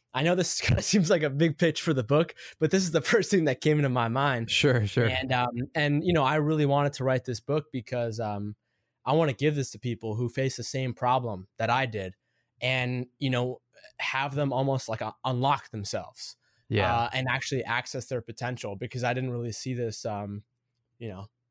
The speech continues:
Speaker 1: uh, problem or solution being, uh, you know, done the way that I sort of have, have experimented with and have actually looked at the science and the data and actually realized that there is a very clear, like, solution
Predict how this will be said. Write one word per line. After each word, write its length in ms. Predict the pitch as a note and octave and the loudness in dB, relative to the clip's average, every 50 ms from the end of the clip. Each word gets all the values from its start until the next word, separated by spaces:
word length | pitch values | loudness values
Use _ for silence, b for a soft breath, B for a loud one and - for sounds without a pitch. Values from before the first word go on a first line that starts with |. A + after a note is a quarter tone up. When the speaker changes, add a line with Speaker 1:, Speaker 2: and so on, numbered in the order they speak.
| _ _ - | _ _ -12
Speaker 1:
uh, 180 | G#2+ G#2+ G#2+ G#2+ | -10 -8 -8 -8
problem 580 | - - - C3 B2 B2+ B2 A#2+ A#2 A2+ A2 A2 | -8 -6 -4 -2 -2 -2 -2 -4 -6 -6 -6 -6
or 100 | G#2+ G2+ | -8 -8
solution 540 | - - A2+ G#2+ A#2 A#2+ A2+ - A#2 G#2+ | -10 -10 -8 -6 -6 -6 -6 -6 -8 -8
being, 320 | G2 - G#2+ G#2+ G#2+ G#2 G2+ | -8 -6 -6 -6 -6 -6 -8
uh, 240 | F#2 F#2 F#2+ G2 G2+ A#2 - _ _ | -8 -10 -12 -14 -14 -16 -18 _ _
you 120 | - B2+ | -8 -6
know, 80 | A#2 A2 | -4 -4
done 240 | G#2+ A2+ A#2 A#2+ A#2+ | -4 -4 -4 -4 -4
the 100 | A#2 A2 | -4 -4
way 140 | A#2 A#2 G#2+ | -4 -4 -4
that 140 | G#2+ G#2+ | -4 -2
I 380 | G#2+ G#2+ A2 A2 G#2+ G#2+ G#2 - _ | -2 -2 -2 -2 -4 -6 -8 -12 _
sort 220 | - - - B2+ A#2 | -12 -8 -6 -4 -4
of 100 | A2 - | -4 -4
have, 360 | B2 A2 A2 G#2+ G2 - _ B B B B B B B B B B B | -4 -4 -4 -4 -6 -8 _ B B B B B B B B B B B
have 180 | C3+ C#3 B2+ | -2 0 0
experimented 640 | C3+ - - - D#3 D3+ D3+ D3 D3 C#3+ - C#3+ B2 | -2 -4 -4 0 0 2 2 4 2 0 0 -2 -2
with 180 | C3 B2+ - - | -2 -2 -2 -4
and 100 | A#2+ A2+ | -6 -4
have 200 | A#2 A#2+ A#2+ B2+ | -2 -2 -2 0
actually 320 | B2+ C3+ - - - B2+ | -2 -2 -2 -4 -6 -6
looked 320 | A2+ A2+ B2+ C3 - - | -4 -4 -4 -6 -4 -6
at 200 | B2 A2 G#2 _ | -6 -6 -6 _
the 240 | - A2 G#2 G2+ G2 F#2 | -8 -6 -6 -6 -6 -6
science 500 | - - C3 B2+ B2+ A2+ G2+ F#2 - - | -4 -4 -2 0 0 -2 -4 -6 -8 -8
and 100 | A2+ A2 | -6 -6
the 80 | G#2+ | -4
data 460 | G2 A2+ A#2 B2+ G#2+ G2 F#2 F#2 F#2 - _ _ _ _ _ _ - | -4 -4 -2 -2 -2 -4 -6 -8 -10 -14 _ _ _ _ _ _ -8
and 140 | A#2 A#2+ B2 | -6 -4 -2
actually 340 | B2 B2 B2 - - A#2+ G#2+ | -2 -4 -4 -6 -8 -6 -4
realized 360 | A#2+ C3 C3 B2 A#2 A2 G#2+ | -4 -2 -2 -2 -2 -2 -4
that 140 | G#2 - - | -6 -6 -4
there 160 | B2 A#2+ B2 | -4 -2 -2
is 160 | C3 B2+ - | -4 -4 -4
a 40 | G#2+ | -6
very 440 | F#2+ G2+ B2 C3 C3 B2 A#2 A2+ A2 | -6 -4 -4 -2 -2 -2 -4 -6 -8
clear, 580 | - - - B2 B2+ B2 A#2 A2 G#2+ G#2 G2+ _ _ _ _ _ _ _ _ _ _ _ _ - | -12 -12 -8 -6 -6 -4 -4 -4 -6 -6 -8 _ _ _ _ _ _ _ _ _ _ _ _ -4
like, 180 | B2 A2+ - | -4 -4 -4
solution 680 | - - C3+ A2+ G#2+ C3 D3 C#3 - B2+ G#2 - G2+ | -4 -4 -4 -2 0 0 0 0 0 -2 -4 -6 -8